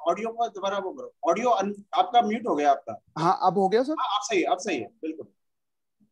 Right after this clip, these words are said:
Speaker 2: मैं आपको बहुत ही दुख के साथ ये बोलना चाहूंगा और बहुत ही कड़े शब्दों में कि आप चाहते हो कि आपके साथ वो दुर्घटना नहीं घटे जो किसी और के साथ घटी है,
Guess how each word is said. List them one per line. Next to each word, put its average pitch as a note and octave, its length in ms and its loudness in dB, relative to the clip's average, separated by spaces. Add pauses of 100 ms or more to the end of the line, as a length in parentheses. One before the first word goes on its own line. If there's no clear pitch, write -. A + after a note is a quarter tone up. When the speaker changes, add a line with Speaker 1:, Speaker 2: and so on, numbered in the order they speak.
(260)
Speaker 2:
मैं G3 140 2
आपको A#3+ 320 6
बहुत G#3 280 -2
ही C4 60 -2
दुख G#3 200 -6
के B3+ 100 -2
साथ A#3 240 0
ये A#3 60 2
बोलना G3+ 300 0
चाहूंगा G#3 360 2
और G3+ 220 0
बहुत E3+ 260 -4
ही B3 40 -8
कड़े G#3+ 260 0
शब्दों G3+ 320 -4
में A3+ 220 -4 (120)
कि B3 180 -6
आप A3 280 4
चाहते F#3 280 4
हो B3+ 300 6 (240)
कि B3+ 100 -4
आपके G3 440 -2
साथ C4 180 -2
वो B3 160 -8
दुर्घटना G#3+ 420 -4
नहीं A3+ 180 -4
घटे G#3 340 2
जो G3 240 -4
किसी A3 260 -6
और G#3 200 4
के B3 120 -2
साथ A#3 160 0
घटी F#3+ 340 -4
है, A#3+ 180 4